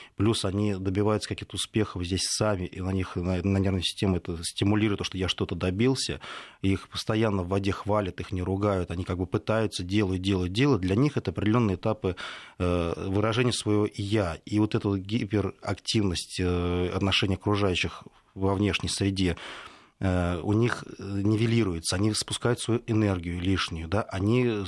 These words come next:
успокаиваются, вода немножко их успокаивает, они нау-, учатся постепенно ставить себе цели и концентрировать внимание, потому что диагноз — это тоже, к сожалению, ну,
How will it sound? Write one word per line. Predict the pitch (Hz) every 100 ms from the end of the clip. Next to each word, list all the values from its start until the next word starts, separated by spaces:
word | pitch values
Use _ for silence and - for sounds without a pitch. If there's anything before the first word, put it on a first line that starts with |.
| 95
успокаиваются, | 117 - 110 107 98 87 82 90
вода | 85
немножко | 87 87 82 -
их | -
успокаивает, | - 90 90 82 78 - - -
они | - 104 127 -
нау-, | 107 104 127
учатся | 107 101 - 143
постепенно | - 98 - - - - 113 127
ставить | - - 101 87
себе | 95 -
цели | - 117 127
и |
концентрировать | - 87 - 92 98 98 92
внимание, | 92 87 82 82
потому | - 92 104 110
что | - 104 - - - -
диагноз — | 101 117 120 113
это | 95 87
тоже, | - 113 101 98
к | 87
сожалению, | 107 101 107 101 90
ну, | 87 101 95 82 82